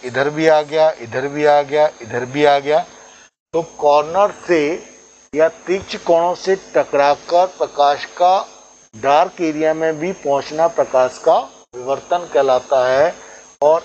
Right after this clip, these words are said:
इससे भी व्यतिकरण fringe बनती हैं, ठीक है, इसे विवर्तन फ्रिंजों का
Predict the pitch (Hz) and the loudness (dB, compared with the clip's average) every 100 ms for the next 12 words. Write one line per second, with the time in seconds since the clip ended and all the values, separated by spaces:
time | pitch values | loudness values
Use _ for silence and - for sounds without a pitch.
0 | - 131 - 165 160 180 175 139 - 156 | -6 -14 -4 -2 -2 -6 -6 -6 -6 -8
1 | - 139 143 220 269 - - - - 156 | -2 0 0 -2 -6 -20 -20 -18 -8 -6
2 | 170 165 139 135 120 135 135 135 139 185 | -2 0 0 -2 -6 -8 -4 0 0 -2
3 | - - - - _ - 151 190 208 - | -4 -20 -20 -20 _ -4 -2 -2 -4 -8
4 | 131 165 170 135 135 - - 175 165 139 | -10 -4 -4 -2 -2 -2 -2 -4 -4 -12
5 | 131 135 147 - 156 | -8 -6 -6 0 0